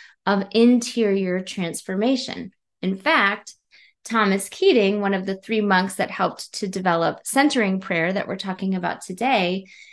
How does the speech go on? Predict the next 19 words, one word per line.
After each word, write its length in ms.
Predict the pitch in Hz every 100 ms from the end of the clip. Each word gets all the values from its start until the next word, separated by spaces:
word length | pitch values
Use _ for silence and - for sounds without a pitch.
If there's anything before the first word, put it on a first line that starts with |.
| _ _
he 320 | 269 262 247
wrote 460 | 190 220 294 381 -
about 360 | 214 190 156
contemplative 640 | 226 - 214 196 196 185 185
prayer 320 | 208 185 190
in 220 | - 196
his 280 | 185 196 190
book, 380 | - 185 185 - 208
Open 420 | 214 214 208 196
Mind, 480 | 190 185 185 180 -
Open 320 | 185 180 185 180
Heart, 580 | - 277 247 - - - - - - -
saying 420 | - 233 220 208
that 260 | 196 -
what 160 | 196 214
it 220 | 196 -
does 340 | 226 254 269 262
for 240 | 220 180 170
us 500 | 143 170 220 -